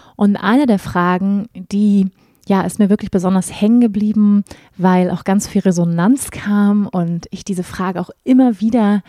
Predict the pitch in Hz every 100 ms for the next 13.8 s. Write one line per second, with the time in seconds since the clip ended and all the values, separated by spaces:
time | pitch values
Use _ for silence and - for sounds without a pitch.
0 | - - _ _ - 214 190 - - 208
1 | - 196 196 - 180 190 196 - - 180
2 | 180 - - 190 196 185 - 208 202 190
3 | 175 190 185 170 - - 190 196 208 220
4 | 226 - 190 175 180 - 180 - 196 190
5 | 185 208 190 175 - - - 240 - 202
6 | 175 175 180 - - - - - - 185
7 | 180 185 226 202 196 - - 190 247 -
8 | 185 180 - 156 160 160 165 160 160 -
9 | 170 170 180 190 175 156 170 175 - -
10 | 233 247 - 208 - 233 233 - - 170
11 | 165 165 170 180 180 170 - 185 - 170
12 | 180 180 165 - 175 160 165 185 180 -
13 | 180 - 170 - - 180 170